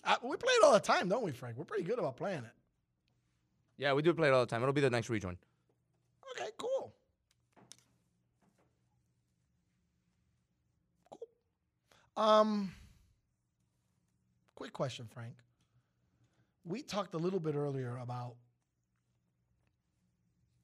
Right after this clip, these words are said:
Speaker 1: I teased Nicki Minaj, right? I'm gonna read you the quote. Quote, "Never forget the Grammys didn't give me my Best New Artist award when I had seven songs simultaneously charting on Billboard and bigger first week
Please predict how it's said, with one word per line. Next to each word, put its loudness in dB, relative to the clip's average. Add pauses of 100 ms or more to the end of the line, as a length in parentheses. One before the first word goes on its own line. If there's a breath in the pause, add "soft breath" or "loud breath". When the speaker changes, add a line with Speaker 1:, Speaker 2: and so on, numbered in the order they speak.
(120)
Speaker 1:
I -6
teased -6
Nicki -6
Minaj, -8 (320)
right? -20 (1080)
I'm -12
gonna -4
read -2
you -2
the -2
quote. -10 (640)
Quote, -2
"Never -2
forget -6
the -4
Grammys 0
didn't -4
give -4
me -4
my -2
Best -4
New 0
Artist -2
award -8
when -8
I -6
had -4
seven -4
songs -4
simultaneously -6 (320 soft breath)
charting -2
on -4
Billboard -4
and -10
bigger -4
first -8
week -8